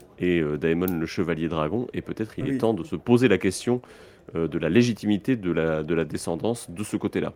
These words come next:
Speaker 2: Bah, en gros, donc, euh, Aemon, ce qui est marrant, donc Aemon Chevalier Dragon, on, enfin, vous l'expliquiez tout à l'heure, c'est, euh, vraiment, euh, le chevalier blanc, et cetera. Et en fait, euh, moi, je trouve qu'on,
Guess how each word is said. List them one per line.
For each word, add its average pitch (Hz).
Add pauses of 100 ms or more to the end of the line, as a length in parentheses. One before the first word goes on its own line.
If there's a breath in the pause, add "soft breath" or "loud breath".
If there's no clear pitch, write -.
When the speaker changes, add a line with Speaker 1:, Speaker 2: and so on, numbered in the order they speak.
(420 loud breath)
Speaker 2:
Bah, 139
en 156
gros, 190
donc, 160
euh, 131
Aemon, 156
ce -
qui -
est -
marrant, 123
donc 147
Aemon 135
Chevalier 117
Dragon, 120
on, 117
enfin, 120
vous 123
l'expliquiez 120
tout 127
à 117
l'heure, 127
c'est, 135
euh, 117 (380 loud breath)
vraiment, 135
euh, 117
le 120
chevalier 120
blanc, 120
et 139
cetera. 120
Et 127
en 123
fait, 160
euh, 135
moi, 143
je -
trouve -
qu'on, 131